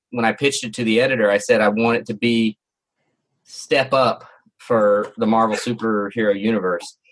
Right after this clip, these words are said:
And it's pretty much a dancing issue. It introduces a new character who is a dancer, and she dances when she fights, and she's awesome. And she, and she's my, one of my favorite Marvel characters because I created her, uh, and she's completely underused, including in my work,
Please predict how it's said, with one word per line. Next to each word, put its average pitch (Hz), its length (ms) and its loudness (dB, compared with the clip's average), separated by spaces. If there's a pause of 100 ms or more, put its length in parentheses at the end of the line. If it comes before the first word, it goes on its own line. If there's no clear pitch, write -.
(200)
And 110 140 2
it's - 180 0
pretty 175 260 0
much 175 200 0
a 156 60 -2
dancing 135 440 0
issue. - 360 -8
It 113 100 -4
introduces 127 560 0
a 123 60 0
new 131 160 2
character 151 400 0
who 127 120 -4
is 117 120 -2
a 110 60 -2
dancer, 117 500 0
and 127 140 -2
she 107 160 -2
dances 127 640 0
when 139 100 0
she 123 140 -4
fights, - 720 -2
and 107 140 -4
she's 226 160 -4
awesome. 160 320 0
And 113 60 0
she, - 140 -2
and 175 200 2
she's 190 180 0
my, 170 180 2 (840)
one 170 160 2
of 214 80 2
my 170 80 2
favorite 160 500 0
Marvel 147 380 0
characters 165 600 -2
because 117 260 0
I 117 120 4
created 120 420 0
her, 95 160 -2 (520)
uh, 95 300 4
and 98 340 0 (520)
she's 107 300 -6 (180)
completely 139 460 -4
underused, 117 580 2
including 113 440 -2
in 101 100 0
my 110 180 0
work, 95 280 -2